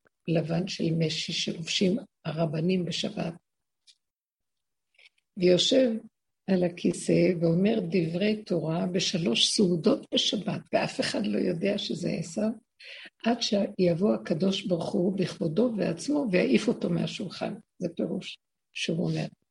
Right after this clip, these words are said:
זאת אומרת שיש לו גם את הצד של סוף הדורות, שהוא יבוא ויעשה איזה סיבוב כזה, שיעשה את עצמו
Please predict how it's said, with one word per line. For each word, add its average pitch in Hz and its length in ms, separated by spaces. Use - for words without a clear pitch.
זאת 170 260
אומרת 202 300
שיש 165 340
לו - 80
גם 180 180
את 175 140
הצד 208 380
של - 220
סוף - 360
הדורות, 269 540
שהוא 214 200
יבוא 202 240
ויעשה 220 420
איזה 185 680
סיבוב 202 560
כזה, 180 380
שיעשה 185 1800
את 269 140
עצמו 214 680